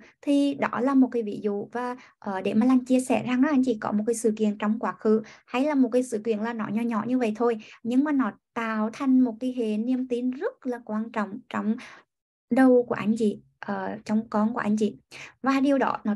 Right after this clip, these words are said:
tạo ra một cái cảm giác là tôi không xứng đáng. À, thì chúng ta đã biết rồi,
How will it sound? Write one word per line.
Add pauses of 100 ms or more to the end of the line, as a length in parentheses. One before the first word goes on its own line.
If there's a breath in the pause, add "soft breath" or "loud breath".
tạo
ra
một
cái
cảm
giác
là (380 loud breath)
tôi
không
xứng
đáng. (840)
À,
thì
chúng
ta
đã
biết
rồi,